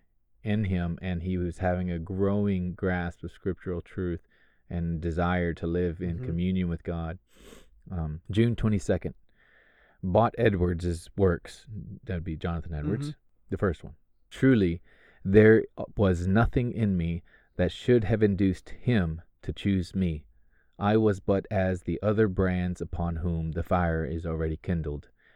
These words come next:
Speaker 1: which shall burn forevermore."
Speaker 2: Hmm.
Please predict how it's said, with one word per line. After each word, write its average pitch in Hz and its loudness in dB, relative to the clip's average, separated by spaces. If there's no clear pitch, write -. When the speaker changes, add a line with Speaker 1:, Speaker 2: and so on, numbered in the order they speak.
Speaker 1:
which 85 0
shall 92 0
burn 85 0
forevermore." 80 -4
Speaker 2:
Hmm. 135 -8